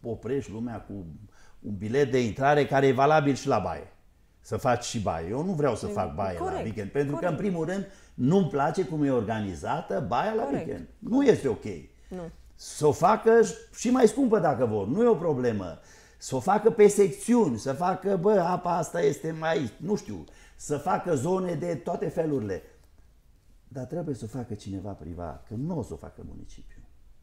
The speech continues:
Speaker 1: Nu o să o facă și nu o să iasă nimic. Și nu trebuie
Speaker 2: Nu e
Speaker 1: municipiul să-și
Speaker 2: rentabil.
Speaker 1: bată capul. E rentabil în mâini private.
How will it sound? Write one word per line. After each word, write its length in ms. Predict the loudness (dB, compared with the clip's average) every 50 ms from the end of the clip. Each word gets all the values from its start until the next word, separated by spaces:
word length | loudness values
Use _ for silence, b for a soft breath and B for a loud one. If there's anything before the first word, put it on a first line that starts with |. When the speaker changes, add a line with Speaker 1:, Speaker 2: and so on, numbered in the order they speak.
| _ _ -16 -12
Speaker 1:
Nu 120 | -10 -10
o 20 |
să 120 | -8 -8 -8
o 20 |
facă 280 | -6 -6 -6 -6 -4 -6
și 140 | -6 -6 -6
nu 120 | -4 -4
o 40 | -4
să 140 | -2 -4 -4
iasă 260 | -6 -6 -6 -6 -6
nimic. 220 | -4 -6 -6 -8 B B B B
Și 200 | -4 0 2 2
nu 260 | 4 6 6 6 6
trebuie 280 | 6 6 4 4 4 4
Speaker 2:
Nu 60 | 4
e 40 | 4
Speaker 1:
municipiul 380 | 4 4 2 0 0 -2 -2 -2
să-și 240 | 0 0 0 0 0
Speaker 2:
rentabil. 80 | 0
Speaker 1:
bată 340 | 2 2 2 2 2 0 -2
capul. 600 | -2 -2 0 2 2 2 2 0 -2 -2 -2 -2 B B B B B B B B -2
E 160 | 4 8 10 10
rentabil 480 | 10 10 8 6 6 6 6 6 6
în 120 | 6 4 4
mâini 180 | 2 2 -2
private. 520 | -4 -6 -6 -6 -6 -6 -8 -8 -12 -16